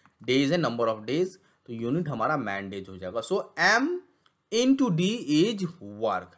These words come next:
अब क्वेश्चन में आइए, if the work done X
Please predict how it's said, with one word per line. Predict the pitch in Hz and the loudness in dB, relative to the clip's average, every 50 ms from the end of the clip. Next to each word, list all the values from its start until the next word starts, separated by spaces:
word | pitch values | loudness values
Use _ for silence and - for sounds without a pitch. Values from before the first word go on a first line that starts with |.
| _ _ - | _ _ -2
अब | 185 208 | -2 0
क्वेश्चन | 208 - 208 185 - 185 190 185 | 0 2 0 0 2 2 0 0
में | 170 160 135 | 0 0 0
आइए, | 101 92 92 95 82 87 - _ _ _ _ _ _ _ _ _ _ _ _ - | -2 -2 -4 -6 -10 -14 -20 _ _ _ _ _ _ _ _ _ _ _ _ 0
if | 247 254 | 0 0
the | 190 185 214 175 | 2 2 2 2
work | 147 139 151 165 202 226 220 | 2 2 4 6 6 6 4
done | 220 175 151 117 104 92 82 82 _ _ _ _ _ _ _ _ _ _ _ _ _ _ _ _ - - | 2 2 2 2 0 0 -6 -14 _ _ _ _ _ _ _ _ _ _ _ _ _ _ _ _ 0 2
X | 202 226 | 2 2